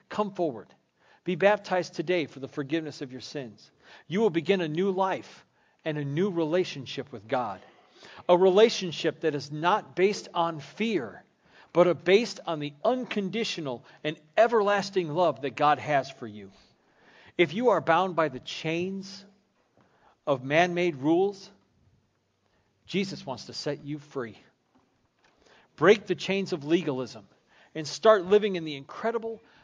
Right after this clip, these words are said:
outrageous freedom that God has for you. Let the Son set you free from the bonds of fear and legalism. You know, it's not an easy thing. It's not easy at all.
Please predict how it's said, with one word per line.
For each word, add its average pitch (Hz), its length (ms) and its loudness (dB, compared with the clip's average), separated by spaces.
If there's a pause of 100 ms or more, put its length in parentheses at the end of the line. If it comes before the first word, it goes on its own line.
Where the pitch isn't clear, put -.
(140)
outrageous 208 720 -4
freedom 147 520 -8
that 135 160 -12
God 151 220 0
has 147 340 -6
for - 180 -16
you. 104 200 -20 (960)
Let 202 220 0
the 165 100 -8
Son 196 340 -4
set 190 460 -4
you 196 100 -8
free 170 540 -4 (400)
from 151 180 -12
the 143 80 -2
bonds 170 640 0 (140)
of 127 120 -8 (100)
fear 165 200 0
and 151 140 -8
legalism. 127 520 -8 (1120)
You 151 120 -8
know, 170 60 -4
it's 165 140 -12
not 180 200 -2
an 165 100 -6
easy 165 240 -6
thing. 175 360 -6 (1200)
It's 147 160 -16
not 175 200 0
easy 151 300 -4
at 143 80 -4
all. 135 340 -8